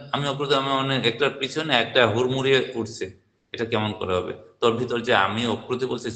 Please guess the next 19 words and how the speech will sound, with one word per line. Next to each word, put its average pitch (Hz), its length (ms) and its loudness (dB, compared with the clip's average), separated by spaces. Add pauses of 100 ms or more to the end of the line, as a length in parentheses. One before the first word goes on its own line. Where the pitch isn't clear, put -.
(140)
ক্রোধের 113 320 2
যে 127 100 2
সত্তাটা 123 520 -4
আছে, 123 180 -2 (640)
ঠাকুরকে, 131 380 -2 (480)
ঠাকুরকে 139 460 -2
স-, 113 440 -4 (400)
সমঝে 113 340 0
দিলি, 151 280 -2 (1400)
সমঝাবার 139 560 4 (140)
আগে 123 260 0
আবার 127 220 6
অমানি 123 320 2
বলছিস, 101 400 -4 (600)
তাহলে 151 260 6 (180)
ক্রোধের 139 400 6
উপর 151 180 4
মানটা 127 380 6
চড়ছে, 120 440 -2